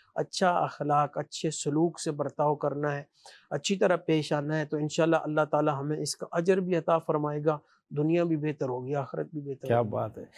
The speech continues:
Speaker 2: میرے مدنی چینل کے ناظرین، ڈاکٹر صاحب نے بڑی وضاحت سے فرمایا، اور تھوڑا بہت گفتگو میں جب joint فیملی system ہوتا ہے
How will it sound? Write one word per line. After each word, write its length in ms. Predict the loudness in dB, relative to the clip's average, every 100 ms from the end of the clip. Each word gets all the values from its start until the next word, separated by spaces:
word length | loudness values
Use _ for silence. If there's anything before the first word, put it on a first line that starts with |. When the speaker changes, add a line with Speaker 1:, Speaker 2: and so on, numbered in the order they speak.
| -20 _
Speaker 2:
میرے 120 | 4
مدنی 300 | 6 6 4
چینل 240 | 4 4 2
کے 60 |
ناظرین، 380 | 2 2 2 2
ڈاکٹر 180 | 2 0
صاحب 160 | 0
نے 80 | 0
بڑی 160 | 2 2
وضاحت 340 | 2 2 2
سے 120 | 0
فرمایا، 440 | -2 -2 -2 -2 -4 -8 -20 -20 _
اور 180 | -4 0
تھوڑا 220 | 2 4
بہت 280 | 4 0 -4
گفتگو 360 | -2 0 2
میں 100 | 2
جب 160 | 4 2
joint 360 | 2 2 2
فیملی 260 | 2 2 0
system 400 | 0 -4 -2 0
ہوتا 280 | 2 4 4
ہے 140 | 2